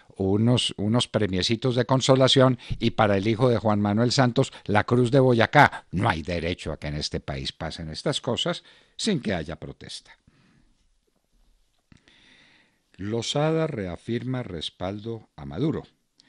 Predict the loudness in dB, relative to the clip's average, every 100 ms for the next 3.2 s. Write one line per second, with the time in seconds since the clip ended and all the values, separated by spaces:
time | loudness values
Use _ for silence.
0 | _ _ _ _ _ _ -20 -16 -10 -10
1 | -10 -12 -10 -8 -6 -6 -4 -4 -6 -8
2 | -8 -6 -8 -10 -10 -10 -10 -8 -8 -8
3 | -14 -20